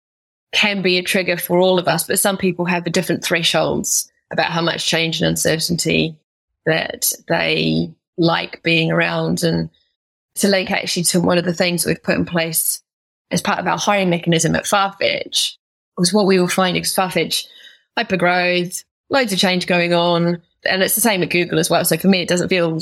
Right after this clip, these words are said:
like any, it just feels like a normal organization. But I think it, it is like they, there is a lot of change going on in both of them. It's a go far model, and there's good for growth, good for Farfetch, and good for the role. So at the, at the, at the hiring point, and also we're doing performance reviews,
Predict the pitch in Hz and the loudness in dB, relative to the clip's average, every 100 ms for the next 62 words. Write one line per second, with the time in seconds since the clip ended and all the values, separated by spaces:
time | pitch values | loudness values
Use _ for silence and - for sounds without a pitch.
0 | - - 160 165 - 180 170 175 190 196 | -4 -2 0 -2 -2 0 2 2 0 0
1 | 220 175 175 180 175 170 180 175 160 185 | 0 0 0 2 2 4 2 2 2 2
2 | 185 175 143 165 160 180 175 180 180 165 | 0 0 0 0 0 -2 -2 -2 0 2
3 | 143 175 175 - 175 170 - 185 170 175 | 2 2 2 0 0 -2 -2 -2 0 0
4 | 170 165 170 180 180 170 - 160 160 160 | 0 0 -2 0 0 -2 0 -2 0 -2
5 | 165 156 165 160 151 175 - - - - | 0 -2 -2 -2 -2 -4 -10 -20 -20 -6
6 | 202 220 214 220 - 180 175 160 170 196 | -2 0 0 0 0 2 2 4 4 2
7 | 262 _ _ - 180 175 170 180 175 170 | 0 _ _ -6 0 0 0 0 0 0
8 | 175 190 226 220 196 175 175 165 - 185 | -2 -2 -2 -2 0 0 0 -2 -4 -4
9 | 180 170 170 160 - 170 170 165 160 160 | -2 0 0 0 0 0 -2 -4 -2 2
10 | 170 156 - 175 170 165 - - - 180 | 2 2 2 2 2 0 -2 -6 -2 0
11 | - - 190 180 - - - 180 175 170 | 0 -2 -2 0 0 0 -2 -2 0 0
12 | 170 - 220 214 185 170 175 - 160 160 | -2 -2 0 2 0 0 -4 0 2 2
13 | 190 - 170 165 175 165 165 156 160 - | 0 2 2 2 2 0 0 0 -2 0
14 | 202 185 - - - 107 - - - | 2 2 2 -2 -2 -2 0 0 0